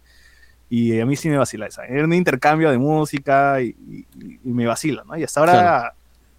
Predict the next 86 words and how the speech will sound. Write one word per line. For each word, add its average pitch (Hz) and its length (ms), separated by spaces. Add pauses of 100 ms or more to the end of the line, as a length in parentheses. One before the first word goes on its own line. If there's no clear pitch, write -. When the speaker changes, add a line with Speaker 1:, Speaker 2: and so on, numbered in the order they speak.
(120)
Speaker 1:
algo 214 140
también 175 200
que, 160 140
que, 98 140
que, 113 140
que 120 100
extraño 139 380
un 139 80
montón, 104 340
de, - 180
al 110 60
menos, 104 240
¿no? - 100
Speaker 2:
Claro, 104 220
y, 110 80
y 107 160
Speaker 1:
De 127 40
Speaker 2:
que 123 100
Speaker 1:
mis 123 100
reos. 135 260
Speaker 2:
se - 80
ha - 40
perdido 170 260
también, 127 260
pues, 101 140
¿no? 147 80
Mucha 156 240
gente 151 180
no, 147 300
así 131 160
nomás 147 220
no 147 120
comparte 117 960
lo 90 160
que 90 100
tiene, 107 300
¿no? 117 160
Prefiere 117 480
Speaker 1:
O 160 40
no 160 40
es 175 60
Speaker 2:
tenerlo 208 240
Speaker 1:
muy 226 60
Speaker 2:
para 214 100
él, 202 60
Speaker 1:
abierta, 214 300
Speaker 2:
sí. - 80
Speaker 1:
o 160 140
no 185 80
es 185 80
muy 202 180
abierta 190 300
a - 20
escuchar 156 380
cosas 147 480
nuevas, 120 680
pues, 113 220
¿no? 131 180
Es 143 120
como 143 180
que 117 40
Speaker 2:
También, 104 520
también, 92 380
sí, - 180
sí, 107 80
hay 101 80
gente 123 300
que 98 380
se 104 140
queda 123 120
estancada, 127 560
o 107 80
hay 107 80
gente 127 260
que 123 80
le 107 100
gusta 107 500
mucho 127 260
algo 127 160
y 120 40
dice, 117 160
"No, 120 140
pero 101 180
esto 131 180
es 120 60
mío, 101 220